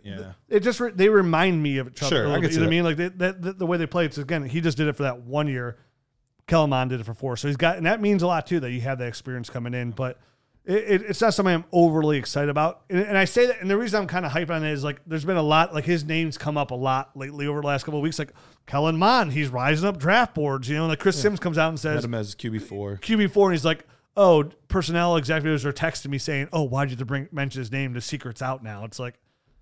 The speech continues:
Speaker 2: what secret? Like, there's no, like, you're not,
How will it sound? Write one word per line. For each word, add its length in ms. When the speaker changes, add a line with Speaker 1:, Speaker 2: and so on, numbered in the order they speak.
Speaker 2:
what 160
secret? 380
Like, 160
there's 240
no, 360
like, 180
you're 100
not, 200